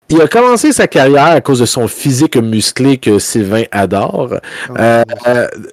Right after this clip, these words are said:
Speaker 1: il a fait figuration dans deux vidéoclips. Est-ce que t'es capable de me dire les deux vidéoclips ?
Speaker 2: Ah, ça, j'ai aucune idée.
Speaker 1: Ah, ok. Euh, moi non
Speaker 2: La seule
Speaker 1: plus.
Speaker 2: affaire que je sais, c'est, euh,
Speaker 1: Je connais
Speaker 2: son
Speaker 1: pas
Speaker 2: premier film, c'était le
Speaker 1: vraiment
Speaker 2: film de
Speaker 1: ça.
Speaker 2: Guy Ritchie.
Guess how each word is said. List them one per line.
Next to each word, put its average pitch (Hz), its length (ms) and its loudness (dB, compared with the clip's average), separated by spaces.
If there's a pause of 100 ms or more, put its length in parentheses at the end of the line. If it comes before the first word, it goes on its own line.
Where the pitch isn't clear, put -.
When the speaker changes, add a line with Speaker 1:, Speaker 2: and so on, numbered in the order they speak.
(160)
Speaker 1:
il 139 100 2
a 135 40 2
fait 190 120 0
figuration 190 800 2
dans 135 220 2
deux 165 180 2
vidéoclips. 123 500 -2 (1700)
Est-ce - 100 -8
que 208 80 0
t'es 208 100 2
capable 185 340 4
de 135 40 2
me 120 60 0
dire 175 160 4
les 123 80 4
deux 120 100 2
vidéoclips ? 113 460 0 (1600)
Speaker 2:
Ah, 120 100 -16
ça, 131 160 -16
j'ai 117 100 -14
aucune 110 300 -18
idée. 110 160 -18 (280)
Speaker 1:
Ah, 107 480 0
ok. - 200 -12 (320)
Euh, 120 180 2
moi 151 120 2
non 240 60 4
Speaker 2:
La 196 60 2
seule 208 120 2
Speaker 1:
plus. - 40 2
Speaker 2:
affaire 208 200 -2
que 151 140 0
je 143 100 -4
sais, 156 220 -2
c'est, 156 160 -12
euh, 113 300 -10 (720)
Speaker 1:
Je - 100 -14
connais 156 140 4
Speaker 2:
son 151 60 2
Speaker 1:
pas 226 160 2
Speaker 2:
premier 160 80 0
film, 160 140 -4
c'était 156 120 -6
le 143 60 2
Speaker 1:
vraiment 131 160 -2
Speaker 2:
film 135 160 -6
de 117 40 -14
Speaker 1:
ça. 117 100 -8
Speaker 2:
Guy 113 60 -14
Ritchie. 117 320 -18